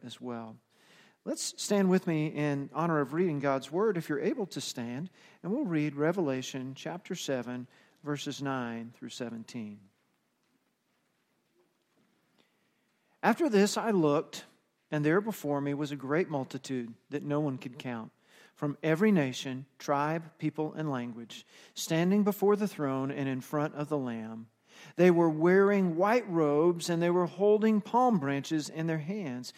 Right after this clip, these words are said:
and they cried out in a loud voice, 'Salvation belongs to our God who sits on the throne and to the Lamb.'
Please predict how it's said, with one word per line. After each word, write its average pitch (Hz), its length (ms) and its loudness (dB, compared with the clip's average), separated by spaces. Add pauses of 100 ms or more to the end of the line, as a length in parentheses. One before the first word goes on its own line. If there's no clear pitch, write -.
(240)
and 180 120 4
they 175 120 6
cried 220 500 4
out 156 240 6
in 170 100 2
a 165 120 4
loud 220 400 4
voice, 135 520 -4 (360)
'Salvation 226 680 6
belongs 170 580 8
to 196 200 4
our 165 200 2
God 139 440 -2
who 160 140 -2
sits 233 480 -4
on 214 160 2
the 208 80 2
throne 165 480 0
and 156 260 0
to 226 180 -2
the 220 140 6
Lamb.' 208 540 4